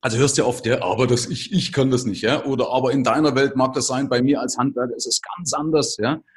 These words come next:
Das sind ja die dümmsten Ausreden, wo ich jedes Mal so einen Hals kriege, weil man denkt, ändere einfach, einfach was an deiner Einstellung.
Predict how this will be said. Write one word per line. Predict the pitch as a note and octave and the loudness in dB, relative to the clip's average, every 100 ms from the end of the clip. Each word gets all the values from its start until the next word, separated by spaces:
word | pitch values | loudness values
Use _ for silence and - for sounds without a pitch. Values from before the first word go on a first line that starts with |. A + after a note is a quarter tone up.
| _ | _
Das | G#2+ - | -2 2
sind | C#3+ | 4
ja | |
die | B2+ B2+ | 4 2
dümmsten | E3+ F#3 - | 2 2 0
Ausreden, | - D#3 D3+ D3 C#3 | -2 0 0 0 0
wo | C3 | 2
ich | B2 | 2
jedes | C#3 C3+ | 0 0
Mal | B2 | 0
so | A#2+ | 2
einen | A2 | 2
Hals | C3 C#3 - | 2 0 -2
kriege, | C3 B2 | 0 0
weil | B2 | 0
man | A#2+ | 2
denkt, | B2+ B2+ - _ _ _ _ | 0 -2 -10 _ _ _ _
ändere | C3 D#3+ C#3 G#2 | 2 4 6 6
einfach, | C#3 D3 F#2 | 4 2 2
einfach | B2+ C#3+ B2+ - | 2 2 0 -4
was | - A#2+ C#3 | -2 0 2
an | |
deiner | B2+ B2 G#2 | 2 2 2
Einstellung. | D#3 - G2+ E2+ - | 0 0 -2 -2 -8